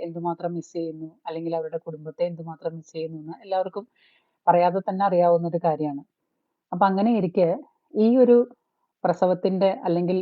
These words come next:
ഈ ഒരു ഡെലിവറിയുടെ ഒരു വീഡിയോസും അതിൻ്റെതായ രീതിയിലുള്ള കമന്റുകളും കാര്യങ്ങളൊക്കെ കണ്ടപ്പോൾ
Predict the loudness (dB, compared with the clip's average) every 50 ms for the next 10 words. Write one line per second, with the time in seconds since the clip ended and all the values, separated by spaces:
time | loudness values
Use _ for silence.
0 | -4 -4 -2 0 2 2 2 2 0 0 0 0 0 2 2 2 2 2 2 0
1 | -2 -2 -2 -4 -4 -6 -8 -10 -8 -4 0 0 0 0 0 0 0 2 2 2
2 | 2 0 0 -2 -4 -4 -4 -4 -4 -4 -2 0 2 2 2 2 2 0 0 0
3 | 0 -2 -2 -2 -2 -2 0 -2 -2 -4 -4 -6 -4 -4 -4 -2 0 0 -2 -2
4 | -2 -4 -4 -4 -4 -4 -4 -6 -6 -8 -8 -8 -8 -6 -6 -6 -8 -6 -8 -10